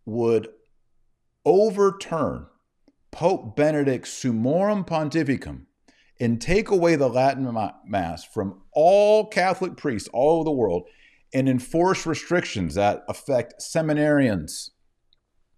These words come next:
that would affect the Fraternity of Saint Peter, that would affect the Institute of Christ the King, that institute, all of these groups, because there's some dad with eight kids making a video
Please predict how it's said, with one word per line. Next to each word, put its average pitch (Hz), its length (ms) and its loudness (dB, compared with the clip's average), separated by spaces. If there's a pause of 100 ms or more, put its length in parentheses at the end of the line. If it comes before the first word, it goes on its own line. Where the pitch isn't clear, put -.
(500)
that 123 340 0
would 135 160 4
affect 139 500 -2
the 123 120 -6
Fraternity 143 460 0
of 131 100 -4
Saint 131 260 -4
Peter, 117 400 -4 (280)
that 131 180 0
would 131 180 0
affect 135 540 -2
the 135 100 2
Institute 143 380 0
of 147 80 -2
Christ 147 320 2
the 143 60 -6
King, 156 400 -4 (260)
that 127 160 2
institute, 139 420 -6
all 202 480 4
of 220 80 2
these 196 240 -4
groups, - 640 -10 (1400)
because 131 340 0
there's 123 160 -6
some 175 420 -4
dad 120 380 -2 (640)
with 110 220 -4
eight 165 300 -2
kids 82 540 -6
making 156 480 -2
a 185 80 -4
video 107 580 0